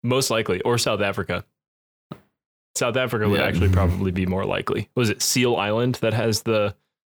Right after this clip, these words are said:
Speaker 2: That's
Speaker 1: the,
Speaker 2: the thing.
Speaker 1: the, oh yeah, Seal Island? Have you ever watched Shark Week?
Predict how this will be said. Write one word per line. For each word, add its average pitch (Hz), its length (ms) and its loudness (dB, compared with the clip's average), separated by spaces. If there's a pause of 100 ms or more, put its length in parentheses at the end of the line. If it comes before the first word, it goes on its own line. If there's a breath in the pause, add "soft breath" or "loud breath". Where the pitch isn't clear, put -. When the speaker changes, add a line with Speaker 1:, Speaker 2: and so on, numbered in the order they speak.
(460)
Speaker 2:
That's - 100 -6
Speaker 1:
the, - 180 -2
Speaker 2:
the - 20 2
thing. 98 240 0
Speaker 1:
the, 107 220 0 (160)
oh 135 140 2
yeah, 185 140 0
Seal 156 240 0
Island? 175 380 0
Have 98 160 -2
you 113 160 2
ever 85 240 -2
watched 139 260 0
Shark 143 280 -2
Week? 175 340 -2